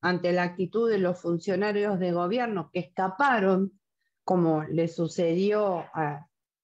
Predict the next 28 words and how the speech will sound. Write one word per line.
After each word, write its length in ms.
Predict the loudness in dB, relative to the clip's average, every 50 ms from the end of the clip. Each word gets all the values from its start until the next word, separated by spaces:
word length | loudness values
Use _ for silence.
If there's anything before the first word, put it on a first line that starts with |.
| _ _ -2
este, 580 | -2 -2 -2 0 0 2 2 2 0 -2 -4
con 180 | -2 0 0 2
Sobremonte 640 | 2 2 2 2 2 2 2 0 0 -2 -2 -2
ante 340 | -2 -2 -2 -2 -2 -2 0
el, 300 | 0 -2 -4 -8 -10 -16 _
el 120 | -18 -16
inminente 580 | -16 -16 -12 -6 0 2 2 2 2 2 2 2
ataque 340 | 2 0 0 -2 0 2 2
inglés. 540 | 2 4 4 4 4 4 2 0 -2 -8 _ _ _ _ _ _ _ _ _ _ _ _ -2
El 160 | 0 2 2
espíritu 640 | 2 0 0 0 2 2 4 2 2 2 2 2 4
de 160 | 4 4 4
lucha 640 | 4 4 2 2 0 0 0 2 2 2 2 0 0
en 100 | 0 0
defender 480 | 0 0 0 0 0 0 0 0 0 -2
la 160 | -2 -2 -2
ciudad, 480 | -4 -4 -2 -2 0 0 0 0 -2 -4 -6 -10 _
la 180 | -6 -4 -4 -4
ciudad, 640 | -2 -2 0 2 4 4 4 4 2 0 -2 -4 -10 _ _ _ _ _ -4
este, 520 | -2 -2 -2 -2 -2 0 0 2 2 0 0
luego 420 | 0 0 0 0 0 0 0 0
de 100 | 0 0
la, 480 | 0 0 0 0 0 -2 -4 -6 -10 _ _
de 80 | -4 -2
la 180 | -2 -2 -2
colaboración 720 | -2 -2 0 0 2 0 0 0 -2 -2 -2 -2 -2 0
de 120 | 0 0 0
los, 440 | 0 0 0 0 -2 -4 -8 -12